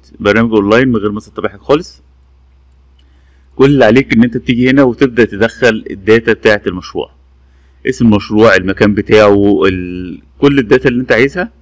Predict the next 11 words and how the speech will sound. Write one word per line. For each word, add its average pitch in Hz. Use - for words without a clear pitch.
آه، 95
ماشي، 113
هتقول 117
له 113
مثلًا 113
location، 120
اختار 127
المكان 113
اللي 101
أنت 104
عايز 98